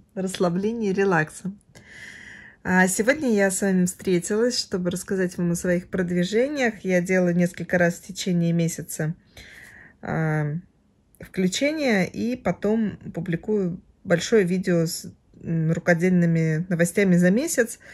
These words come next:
Я не снимаю отдельно, м, рукодельные недели, потому что не вижу, ну, в общем, на это у меня нет вдохновения. А сейчас мы с вами смотрим на Castle Garden.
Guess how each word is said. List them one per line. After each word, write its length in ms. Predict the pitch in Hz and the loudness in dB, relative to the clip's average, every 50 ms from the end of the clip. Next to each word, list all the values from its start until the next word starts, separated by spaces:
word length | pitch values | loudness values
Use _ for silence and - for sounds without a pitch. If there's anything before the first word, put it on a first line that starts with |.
| - - - - - - - - - - _ | -20 -20 -18 -18 -18 -18 -18 -20 -20 -14 _
Я 280 | 185 180 208 233 254 | -2 2 4 6 6
не 160 | 254 240 240 226 | 6 4 2 0
снимаю 840 | - - - 220 220 220 220 214 208 202 196 185 180 175 170 165 - | 0 0 0 0 2 4 4 4 4 4 4 4 4 2 2 0 -2
отдельно, 960 | - 180 175 160 165 175 180 175 170 165 160 160 160 160 160 156 151 - - - | -2 -2 -2 -2 0 2 2 2 2 2 0 0 0 0 0 -2 -4 -6 -10 -10
м, 260 | - 147 151 151 - - | -8 -6 -6 -6 -6 -6
рукодельные 580 | - 175 - - 185 170 180 185 165 170 175 | -6 -6 -4 -4 -4 -2 0 0 2 2 2
недели, 500 | 175 175 185 202 196 220 262 285 277 254 | 2 2 0 0 -2 -2 -2 -2 -2 -2
потому 440 | 196 185 175 165 165 160 170 190 208 | -2 -4 -2 -4 -2 -2 0 -2 -2
что 240 | 196 - - - 185 | -2 -4 -6 -6 -2
не 180 | 170 170 170 170 | 0 0 0 0
вижу, 600 | 175 202 208 190 185 196 175 165 156 147 156 185 - | 0 -2 -4 -2 -2 -2 0 0 0 -2 -4 -8 -6
ну, 160 | 233 262 262 | -4 -2 0
в 20 | 202 | 0
общем, 400 | 180 - - 185 165 156 175 - _ | -2 -2 -2 -2 0 0 -2 -6 _
на 180 | 196 170 170 175 | -2 0 0 0
это 200 | 170 - 196 185 | 0 -2 0 0
у 60 | 175 | 2
меня 280 | 170 175 175 180 185 | 4 4 4 4 4
нет 240 | 175 170 160 147 147 | 4 4 4 2 0
вдохновения. 800 | 143 151 160 151 - 156 143 139 143 139 135 131 131 123 - - - _ _ _ - - - - - - - - - - - - - - - - _ | 0 -4 -6 -6 -6 -8 -8 -6 -6 -6 -6 -6 -6 -6 -6 -8 -10 _ _ _ -20 -20 -18 -18 -18 -18 -18 -18 -18 -18 -18 -18 -20 -20 -20 -20 _
А 260 | _ 175 175 180 180 175 | _ 0 2 4 4 2
сейчас 460 | 175 - - - 285 294 285 - - | 2 -2 -2 0 0 2 0 0 0
мы 140 | 196 196 185 | 0 0 0
с 100 | - - | 0 0
вами 260 | 196 202 190 185 175 | 0 2 4 4 2
смотрим 680 | 175 - 208 190 190 185 175 - 170 170 165 170 175 | 2 2 2 2 2 2 0 0 0 0 2 2 2
на 280 | 175 175 170 160 156 156 | 2 2 2 2 0 -2
Castle 420 | - - 180 170 175 - - 165 160 | 0 0 0 0 0 -4 -6 -6 -4
Garden. 600 | 160 170 170 156 147 139 - 156 180 214 254 269 | 0 0 2 2 2 0 0 0 0 0 -2 -4